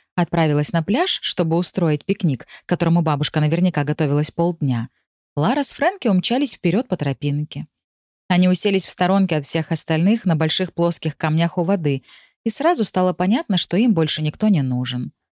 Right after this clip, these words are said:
Лили казалось, что если она попробует сесть вместе с ними на покрывале в цветочек, ее просто прогонят, невзирая на то, что она сестра Фрэнки. Всем своим видом старшие девочки давали понять, что к ним лучше не подходить.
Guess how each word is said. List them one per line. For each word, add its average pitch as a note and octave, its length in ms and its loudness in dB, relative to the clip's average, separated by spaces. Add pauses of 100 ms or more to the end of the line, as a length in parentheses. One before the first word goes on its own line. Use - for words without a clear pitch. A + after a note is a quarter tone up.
(520)
Лили G3+ 280 4
казалось, G#3 560 0
что - 180 -2
если F3 300 2
она F3+ 160 2
попробует F3 480 0
сесть F#3 340 -2
вместе E3+ 320 0
с - 100 -4
ними F#3+ 200 4
на D#3+ 100 0
покрывале E3+ 480 0
в D#3+ 60 -14
цветочек, G3 600 -4 (360)
ее G3 200 2
просто A3+ 360 -4
прогонят, A3 580 0
невзирая F3+ 420 2
на F#3 140 2
то, B3 140 0
что - 180 -2
она E3+ 240 2
сестра E3+ 380 -2
Фрэнки. C3 640 -4 (640)
Всем F3 260 0
своим D#3+ 320 0
видом F3+ 240 2
старшие D#3+ 540 0
девочки F#3+ 400 0
давали D3 300 0
понять, D3+ 340 0
что - 180 -2
к - 80 -8
ним C4+ 180 2
лучше E3 300 0
не G3+ 140 2
подходить. A#2+ 640 -6